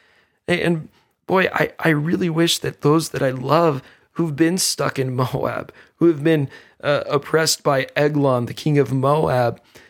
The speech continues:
for these times, don't wait eighteen years to come out.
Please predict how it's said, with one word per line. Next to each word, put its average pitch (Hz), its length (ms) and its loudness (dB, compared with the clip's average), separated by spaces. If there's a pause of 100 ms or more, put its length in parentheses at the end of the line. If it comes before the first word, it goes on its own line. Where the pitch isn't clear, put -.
(200)
for 147 300 2
these 131 400 -2
times, 156 580 -2 (340)
don't 180 460 2
wait 170 460 0 (100)
eighteen 165 680 0
years 160 400 2
to - 100 -8
come 156 380 -2
out. 160 480 -4